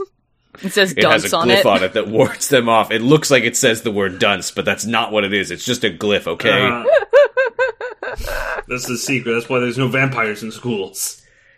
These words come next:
Speaker 2: Did, when you, when you were in school, did either of you ever have to wear a dunce cap and sit in the corner?
Speaker 3: No, dude.
Speaker 1: No.
Speaker 3: What, did, did you?
Speaker 2: <laughs> No.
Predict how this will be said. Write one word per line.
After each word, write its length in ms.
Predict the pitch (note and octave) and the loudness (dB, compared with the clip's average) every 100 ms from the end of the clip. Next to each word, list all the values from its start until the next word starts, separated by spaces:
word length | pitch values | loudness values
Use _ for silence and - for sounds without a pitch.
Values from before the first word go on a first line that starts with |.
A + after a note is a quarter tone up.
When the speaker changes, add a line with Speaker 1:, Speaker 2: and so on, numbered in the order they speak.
| _ | _
Speaker 2:
Did, 220 | D#3+ E3 A3+ C4+ | -2 0 0 2
when 220 | D3+ E3+ | 4 4
you, 240 | E3 G3+ G3+ | 2 2 0
when 180 | C#3 C#3+ | 2 2
you 140 | D#3 G3 | 4 6
were 140 | G#3 | 6
in 80 | E3+ | 4
school, 340 | - - A2 | 0 0 2
did 140 | G2 G#2 | 2 2
either 200 | G#2+ B2 | 2 2
of 80 | A#2+ | 2
you 140 | A#2 | 0
ever 180 | G#2+ A2+ | 2 2
have 140 | G#2+ | 0
to 100 | - | 0
wear 180 | G#2 G2+ | 0 0
a 20 | |
dunce 300 | G2 F2+ F2 | 0 -2 -4
cap 240 | - G2+ F#2+ | -4 -2 -2
and 100 | F#2 | -6
sit 160 | G#2 | -6
in 60 | F2 | -4
the 80 | F#2 | 2
corner? 260 | A#3 D#4+ D#4 | 4 4 0
Speaker 3:
No, 60 | |
dude. 320 | G3 G3 C#4+ | 0 0 2
Speaker 1:
No. 280 | D#4+ F3 G#3 B2+ | 2 4 4 2
Speaker 3:
What, 340 | A3+ B3 F3 | 0 -2 -2
did, 360 | G3+ F#3 E3 D3+ | -4 -4 -8 -4
did 200 | E3 D3 | -4 0
you? 520 | E3+ D4 F4+ - - _ _ _ _ _ _ - - - - | 0 2 0 -2 -10 _ _ _ _ _ _ -20 -20 -18 -6
Speaker 2:
<laughs> 140 | - - G#3 - G3+ - G#3 - F3 - F3 - - - | -4 2 0 4 2 2 -2 0 -4 -2 -8 -8 -20 -12
No. 200 | D#2+ C#2 | -10 -10